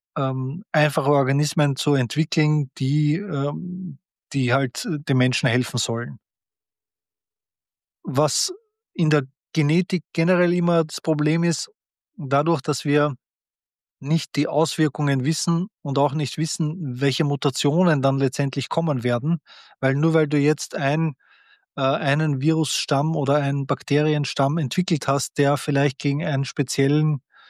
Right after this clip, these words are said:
Erreger oder gegen ein spezielles Problem sozusagen die Lösung bringt, diese Modelle, also diese, ähm, äh, Organismen haben die Eigenschaft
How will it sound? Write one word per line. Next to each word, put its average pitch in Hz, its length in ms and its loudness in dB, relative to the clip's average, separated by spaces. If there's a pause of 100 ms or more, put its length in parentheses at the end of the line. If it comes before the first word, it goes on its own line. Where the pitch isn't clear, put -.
(260)
Erreger 156 680 2
oder 135 360 2
gegen 139 400 -4
ein 135 280 -4
spezielles 139 560 -4
Problem 147 640 -2 (180)
sozusagen 139 400 -4
die 131 80 -2
Lösung 147 420 2
bringt, 143 420 0 (1040)
diese 147 200 0
Modelle, 156 600 2
also 139 200 -2
diese, 131 640 -2
ähm, 135 540 -6
äh, - 20 -12
Organismen 160 1080 0 (920)
haben 139 300 -2
die 143 100 2
Eigenschaft 143 500 0